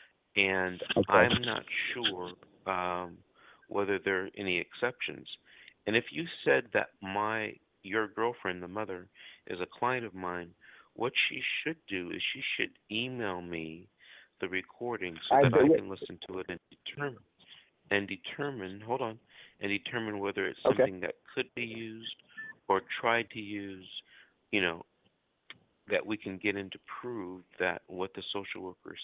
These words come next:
Speaker 1: saying is false.
Speaker 2: Right.
Speaker 1: Um,
Speaker 2: Because this is not the first
Speaker 1: and,
Speaker 2: time she's
Speaker 1: and,
Speaker 2: lied.
Speaker 1: and it
Speaker 2: She's lied on, uh, she's lied about when she got, when my girlfriend got her services terminated. She lied on that, on that court date, stating that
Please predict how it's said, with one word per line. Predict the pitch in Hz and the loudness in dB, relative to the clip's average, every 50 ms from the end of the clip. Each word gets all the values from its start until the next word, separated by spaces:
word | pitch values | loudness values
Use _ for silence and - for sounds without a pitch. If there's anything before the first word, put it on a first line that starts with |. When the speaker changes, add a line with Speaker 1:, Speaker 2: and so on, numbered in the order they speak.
| - | -10
Speaker 1:
saying | - 98 92 90 85 85 82 - _ _ - - - - - _ _ - - | -8 -8 -8 -10 -12 -14 -18 -20 _ _ -20 -20 -20 -20 -20 _ _ -8 -2
is | 95 90 - - - - - | -2 -2 -2 -4 -10 -12 -8
false. | 120 123 123 - - - - - - | -6 -6 -6 -6 -10 -12 -14 2 6
Speaker 2:
Right. | 120 120 107 - - - - - - - - - - - - - - _ _ - - - | 8 8 8 8 4 -2 -14 -18 -18 -18 -18 -18 -20 -20 -20 -20 -20 _ _ -12 -2 0
Speaker 1:
Um, | 95 92 90 87 87 - 139 | 2 4 4 2 4 4 4
Speaker 2:
Because | 151 - 160 139 | 6 8 8 10
this | 165 185 | 8 8
is | 175 180 175 | 8 8 8
not | 170 170 - | 8 10 8
the | 139 - | 8 8
first | 170 175 170 - | 8 8 10 10
Speaker 1:
and, | 110 - | 8 8
Speaker 2:
time | 254 - | 8 8
she's | - 127 117 | 6 6 8
Speaker 1:
and, | 117 | 8
Speaker 2:
lied. | 127 131 127 95 - - | 10 10 10 10 10 8
Speaker 1:
and | 127 143 | 6 2
it | 160 - - - _ - - - | -2 -6 -10 -14 _ -8 0 2
Speaker 2:
She's | 151 139 131 | 2 4 6
lied | 139 147 151 156 160 160 | 8 10 10 10 10 10
on, | 156 156 - | 10 10 10
uh, | - 127 120 113 - - - _ _ _ _ - | 10 10 10 8 8 4 -6 _ _ _ _ 0
she's | - 160 170 131 | 6 8 8 10
lied | 135 147 160 156 147 131 | 10 10 10 10 10 8
about | 110 127 139 139 127 - - 117 120 117 127 | 6 6 8 8 6 6 4 -4 -10 -10 4
when | 127 135 143 131 - | 6 8 8 8 8
she | - 135 | 6 6
got, | - 143 - 139 | 6 6 8 10
when | 143 135 | 10 10
my | 135 120 | 10 10
girlfriend | 123 143 143 - 139 131 | 8 8 8 8 8 10
got | 143 127 | 10 10
her | 120 - | 8 8
services | - 160 143 135 117 120 - - | 8 8 8 8 6 4 0 4
terminated. | - 165 156 135 120 107 95 92 95 - - - - - - - - | 6 8 10 10 10 10 10 8 8 6 0 -8 -20 -20 -16 -2 4
She | - 143 | 6 8
lied | 127 131 135 139 139 | 10 10 10 10 10
on | 135 131 | 10 10
that, | 127 143 - - - 120 104 98 | 10 10 8 8 8 8 10 10
on | 110 117 120 | 10 10 10
that | 135 131 - | 8 8 8
court | - 123 107 - | 6 6 6 8
date, | - 82 76 - - _ _ _ _ _ - - | 8 6 6 6 2 _ _ _ _ _ -14 2
stating | - 127 123 120 117 117 | 6 8 10 10 10 10
that | 117 117 117 | 10 10 8